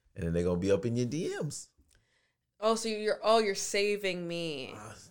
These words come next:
Speaker 1: keeping
Speaker 2: So
Speaker 1: you
Speaker 2: you were
Speaker 1: innocent.
Speaker 2: thinking about me that. Okay. I appreciate that, C J. I really do, 'cause it's very rare of you to do that.
Speaker 1: Rare of me?
Speaker 2: Yeah, yes.
Speaker 1: I'm a sweetheart.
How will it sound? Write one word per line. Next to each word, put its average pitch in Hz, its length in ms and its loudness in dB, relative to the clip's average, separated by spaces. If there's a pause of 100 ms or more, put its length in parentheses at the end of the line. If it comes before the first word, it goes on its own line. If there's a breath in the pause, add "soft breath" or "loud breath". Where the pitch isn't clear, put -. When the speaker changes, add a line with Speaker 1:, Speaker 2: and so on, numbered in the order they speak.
(720 soft breath)
Speaker 1:
keeping 120 300 -2
Speaker 2:
So 120 80 4
Speaker 1:
you 117 40 6
Speaker 2:
you 107 80 0
were 107 80 6
Speaker 1:
innocent. 101 320 6
Speaker 2:
thinking 202 340 -2
about 180 300 -2
me 180 140 -6
that. 151 340 -6 (100)
Okay. 220 520 -4 (180)
I 208 120 0
appreciate 247 640 -6
that, - 260 -14
C - 100 -20 (100)
J. - 140 -10
I 185 100 -4
really 202 280 0
do, 175 180 -2
'cause 170 220 -10
it's 170 100 -12
very 185 320 2
rare - 380 -4
of 180 140 -4
you 160 120 -6
to 180 80 -8
do 220 180 -2
that. 160 200 -4 (120)
Speaker 1:
Rare 113 280 10
of 92 120 6
me? 107 300 2
Speaker 2:
Yeah, 277 240 -2
yes. 196 580 0
Speaker 1:
I'm 143 140 0
a 147 80 0
sweetheart. 107 580 -2